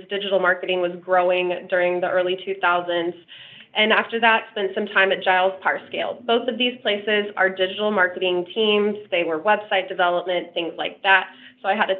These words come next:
ton of opportunity to work with some great clients. I worked with some nonprofits like National Park Foundation, online universities like Walden University,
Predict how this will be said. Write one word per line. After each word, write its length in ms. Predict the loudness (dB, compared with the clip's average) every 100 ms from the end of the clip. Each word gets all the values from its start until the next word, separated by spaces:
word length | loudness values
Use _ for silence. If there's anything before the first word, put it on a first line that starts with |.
| 0
ton 160 | 2 2
of 120 | 2
opportunity 640 | 2 0 -4 0 0 2 -2
to 80 |
work 240 | 0 -2 -2
with 120 | -6 -4
some 140 | -8
great 340 | -2 -2 -2
clients. 460 | -6 -4 -2 -4 -8 -18 _ -20 -20 -2
I 60 | 2
worked 240 | 2 0
with 140 | -6
some 100 | -2
nonprofits 800 | 2 2 0 -2 -2 0 -4 -2
like 220 | -4 -4 0
National 420 | -2 -2 -10 -10 0
Park 280 | 0 0 0
Foundation, 840 | 0 2 0 0 2 4 4 2 0
online 420 | 0 2 2 2
universities 800 | 2 0 2 2 2 -2 0 0 0
like 160 | -6 0
Walden 400 | 0 2 0 -4
University, 880 | -4 2 2 2 -4 0 0 0